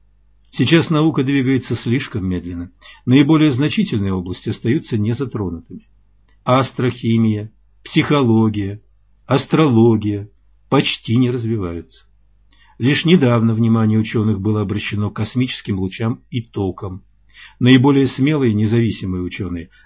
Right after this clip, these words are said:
даже начали допускать влияние космических взрывов на психическую сторону человечества. Конечно, такие взрывы будут явлением очевидным, но множество излучений дальних, то есть высокоразвитых миров, постоянно воздействуют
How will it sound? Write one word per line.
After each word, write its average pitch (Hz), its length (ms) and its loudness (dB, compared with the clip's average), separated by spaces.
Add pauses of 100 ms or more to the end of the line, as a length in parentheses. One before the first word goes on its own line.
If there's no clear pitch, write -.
даже 135 320 2
начали 127 320 0
допускать 110 540 -4
влияние 104 440 -2
космических - 760 -8 (140)
взрывов 123 680 2 (320)
на 127 160 6
психическую 123 680 -4
сторону 98 400 -6
человечества. 85 600 -12 (920)
Конечно, 139 500 4
такие 113 340 -2
взрывы 113 360 0
будут 110 260 0
явлением 123 460 2
очевидным, 165 600 0 (380)
но 135 140 6
множество 143 560 2
излучений 120 460 -2
дальних, 110 580 -2 (260)
то 117 80 0
есть 107 200 0
высокоразвитых 101 880 -4
миров, 120 400 0 (440)
постоянно 127 760 0
воздействуют 123 760 -6